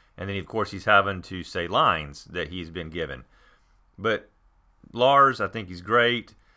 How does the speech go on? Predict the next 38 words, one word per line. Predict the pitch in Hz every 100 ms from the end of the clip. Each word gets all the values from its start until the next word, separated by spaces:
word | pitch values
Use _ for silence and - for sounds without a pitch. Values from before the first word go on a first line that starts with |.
| _ _
I |
think | - 107
he's | 95
gonna | 104 -
absolutely | 101 113 - 107 107 101 92
decimate | 80 107 - 117 117 120 - - _ _ _ _ _ _ _
the | 98
Lucha | 90 107 - 90
House | 107 110
Party. | - 120 117 113
I'll | 95
get | 95 98
into | 92
that | 95 98
in | 92
my | 87
predictions, | - 80 98 95 104 104 95 -
which | 85 -
I'll | 90 85 82
reiterate | 98 95 92 95
that | 98 92
again. | 76 107 123 139 139 _ _ _ _ _ _ _ _ -
But | 92 92
I | 87
think | 107 104 90
that, | 95 98 90
uh, | 95
I'm | 90 92 110
excited | - 151 170 131
about | 92 78 67
him. | 65 - - _ -
I | -
think | - 110
this | 110 -
could | 127
be | 120
a | 113
guy | 101 120 135 143 147 143